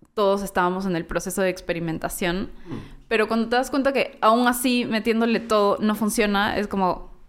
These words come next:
Speaker 1: o sea,
Speaker 2: Ya
Speaker 1: ya
Speaker 2: fue.
Speaker 1: eso significa
Speaker 2: Ajá.
Speaker 1: que la virtualidad no está funcionando para nadie.
Speaker 2: Mm.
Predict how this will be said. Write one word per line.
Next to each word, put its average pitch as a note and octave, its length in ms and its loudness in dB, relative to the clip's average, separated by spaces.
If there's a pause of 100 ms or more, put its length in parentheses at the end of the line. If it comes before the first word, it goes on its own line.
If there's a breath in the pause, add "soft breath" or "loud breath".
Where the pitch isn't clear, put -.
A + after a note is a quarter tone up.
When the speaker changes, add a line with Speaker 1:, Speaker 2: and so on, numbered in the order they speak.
(200)
Speaker 1:
o - 60 -18
sea, F3 160 -2
Speaker 2:
Ya E3+ 60 0
Speaker 1:
ya F3+ 100 4
Speaker 2:
fue. E3 80 4
Speaker 1:
eso A3 160 0
significa G3+ 480 0
Speaker 2:
Ajá. G3 80 2
Speaker 1:
que E3+ 160 0 (100)
la F3 220 0 (280)
virtualidad F3+ 600 0
no G3+ 100 -2
está F#3+ 180 -4
funcionando F3+ 480 -4
para E3 180 -2
nadie. D#3 380 -2
Speaker 2:
Mm. G#2 280 2